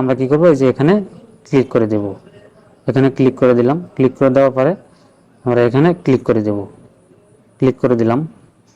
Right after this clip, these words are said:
ক্লিক করে দেওয়ার সাথে সাথে এই যে দেখেন, এটা কিন্তু ডকুমেন্ট হয়ে যাইতেছে। এই যে ভালোভাবে লক্ষ্য করেন, আপনার বন্ধুর কাছে ডকুমেন্ট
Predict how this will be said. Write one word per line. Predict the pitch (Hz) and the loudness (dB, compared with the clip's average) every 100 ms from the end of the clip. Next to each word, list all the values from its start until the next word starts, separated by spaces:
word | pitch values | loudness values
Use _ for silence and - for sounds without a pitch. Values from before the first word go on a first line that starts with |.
| _ _ _ | _ _ _
ক্লিক | 139 135 | -2 0
করে | 139 131 | 0 2
দেওয়ার | 135 127 | 2 0
সাথে | 135 127 | -2 -2
সাথে | 123 156 143 | 0 0 2
এই | |
যে | 131 127 | 2 0
দেখেন, | - 151 202 - _ _ _ _ | 0 -4 -4 -12 _ _ _ _
এটা | - 131 | -4 -2
কিন্তু | 135 165 | 0 0
ডকুমেন্ট | 131 139 147 135 | 2 2 2 2
হয়ে | 117 139 170 - 131 | 2 2 2 -2 0
যাইতেছে। | 127 123 113 98 - _ _ _ _ _ _ _ _ - | 0 0 -4 -8 -12 _ _ _ _ _ _ _ _ -2
এই | 113 | 0
যে | 110 | 2
ভালোভাবে | 120 123 120 | 2 2 0
লক্ষ্য | 113 113 117 | 0 -2 -2
করেন, | 131 175 139 | -2 -4 -6
আপনার | 117 123 | -4 -2
বন্ধুর | 127 127 123 | 0 0 0
কাছে | 156 127 | 0 0
ডকুমেন্ট | 131 131 | 2 2